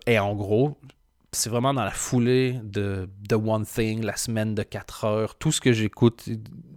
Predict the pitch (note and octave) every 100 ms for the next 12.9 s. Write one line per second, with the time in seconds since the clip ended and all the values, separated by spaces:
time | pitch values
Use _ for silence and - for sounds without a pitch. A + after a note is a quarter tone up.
0 | - - A2 G#2 A2+ A2 G#2+ G#2 A#2+ A#2
1 | G2 A2 G#2+ - - - - - - A2+
2 | B2 D3 - - _ _ - D3 C3+ D3+
3 | E3 - B2 C3 A2+ A2 G2+ G2+ G2 G#2+
4 | A2+ G#2+ A2+ A#2 G#2 - - A#2+ D#3 -
5 | D2+ - - - - - - - - _
6 | - A#2 G#2+ G2+ G2 F#2+ - - _ -
7 | A#2+ A2 F#3 F3+ E3 - E3+ - A#2 B2
8 | A#2+ C3 G#2 - A#2+ A#2+ G#2+ - G#2+ G2
9 | G2 F#2+ E2 - G2 G2 G2+ G#2+ D3 A2+
10 | G2+ A2+ G#3 _ - - - - - _
11 | - A2 G2 F#2+ F#2 F2+ F2+ F2+ F2+ F#2+
12 | - A2+ D3+ - - D3+ G3 C#3